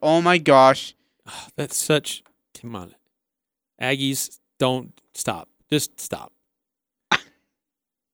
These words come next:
Speaker 2: I get so tired of that.
Speaker 1: I,
Speaker 2: Don't,
Speaker 1: I'm
Speaker 2: don't
Speaker 1: just
Speaker 2: get me started, Ajay. It'll be hard to get me to stop. Let's just enjoy what's happening right now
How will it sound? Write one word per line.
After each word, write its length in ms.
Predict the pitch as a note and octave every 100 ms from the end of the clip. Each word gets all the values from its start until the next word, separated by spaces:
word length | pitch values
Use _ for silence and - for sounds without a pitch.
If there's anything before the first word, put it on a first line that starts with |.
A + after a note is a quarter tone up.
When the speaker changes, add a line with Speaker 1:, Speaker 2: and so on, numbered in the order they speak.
| _ _ _ _ _ _ _ _ _ _ _ _ _ _ _ -
Speaker 2:
I 60 |
get 140 | C#3 -
so 180 | F#3 E3
tired 360 | - G2+ F2+
of 60 | E2
that. 180 | - _ _ _ _ _ _ _ _ _ - - _
Speaker 1:
I, 140 | - - _ _ -
Speaker 2:
Don't, 300 | D3+ D3 C#3+ - - -
Speaker 1:
I'm 80 | E3+
Speaker 2:
don't 140 | A3
Speaker 1:
just 80 | A#3+
Speaker 2:
get 160 | B3+
me 100 | A3+
started, 420 | G#3 F#3 F#3 E3 D3
Ajay. 480 | C3 B2 B2+ B2+ B2 - -
It'll 100 | C#3
be 80 | D#3
hard 160 | E3
to 60 | E3
get 120 | D#3
me 80 | C#3+
to 100 | C3
stop. 360 | - A#2+ G#2+ - - _ _ _ - - - - _ _ _ _ -
Let's 180 | A3+ B3+
just 200 | A#3+ E3+
enjoy 460 | D3+ C3 F#3 G3
what's 200 | F#3+ F3
happening 400 | E3+ D3 D3+ D3
right 200 | C3+ B2+
now 300 | A#2+ A2 E2+